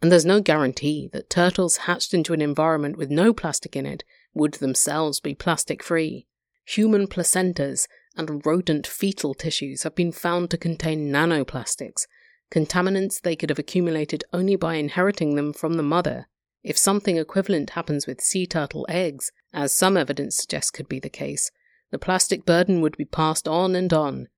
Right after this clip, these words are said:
Heather Seaman, a biologist at Florida Atlantic University, told me. All of that leaves turtles with a grim outlook. Diana Souza Geddes, a conservation biologist at the University of Porto,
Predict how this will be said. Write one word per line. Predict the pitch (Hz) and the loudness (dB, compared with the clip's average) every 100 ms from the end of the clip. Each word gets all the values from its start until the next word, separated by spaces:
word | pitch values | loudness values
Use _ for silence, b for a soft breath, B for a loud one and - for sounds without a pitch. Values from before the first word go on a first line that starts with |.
| _ | _
Heather | - 151 147 | 0 2 4
Seaman, | - 143 143 131 131 185 | 4 4 2 -2 -4 -8
a | 180 | -4
biologist | 135 143 147 143 139 - | 2 4 4 2 -2 -2
at | 156 | -6
Florida | - 151 147 143 | -2 0 0 0
Atlantic | 139 160 151 151 139 | -4 -2 -2 -2 -4
University, | 151 151 143 147 - 139 139 | -2 -2 -2 -2 -2 -4 -6
told | - 135 135 | -4 -4 -6
me. | 135 - _ _ _ | -12 -14 _ _ _
All | 196 185 180 | 6 8 8
of | - | 6
that | 139 - - | 2 2 0
leaves | 147 139 - | 0 2 2
turtles | - 151 143 170 160 | 4 4 4 0 0
with | 143 127 | 0 0
a | |
grim | 135 - 143 143 143 | 0 4 4 4 2
outlook. | 139 135 - 135 - - _ _ | 0 -2 -4 -8 -10 -20 _ _
Diana | 151 151 180 190 | 4 6 8 6
Souza | - 180 165 160 | 6 6 6 4
Geddes, | 151 139 131 - - - _ _ | 4 2 0 -2 -2 -6 _ _
a | - | -8
conservation | - 175 175 160 165 156 147 | 2 4 6 6 4 4 2
biologist | 143 135 135 139 139 - | 2 2 2 0 0 -2
at | - | -2
the | 147 | 2
University | 151 147 147 143 - | 2 4 6 4 4
of | 147 | -2
Porto, | - 151 127 135 123 | 2 0 0 -6 -10